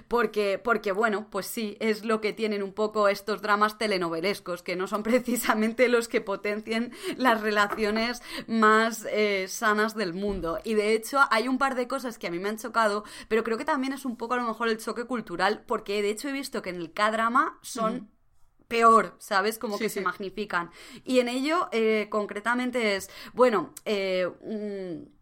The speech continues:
Speaker 1: es que tampoco quiero decir qué es lo que le pasa a la secretaria Kim, porque es spoiler,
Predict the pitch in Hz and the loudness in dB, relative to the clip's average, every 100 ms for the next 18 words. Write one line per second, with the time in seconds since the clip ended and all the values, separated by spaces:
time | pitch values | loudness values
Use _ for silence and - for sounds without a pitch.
0 | _ _ _ - - 214 180 185 185 196 | _ _ _ -14 -10 -6 -2 2 4 4
1 | 208 185 - - 185 185 180 - 180 175 | 2 0 0 -4 -2 -2 0 0 0 0
2 | 170 202 170 175 175 165 269 220 - 165 | -2 -4 -4 -2 -2 0 0 0 -2 -2
3 | 180 160 - 240 196 160 | -4 -6 0 2 2 -2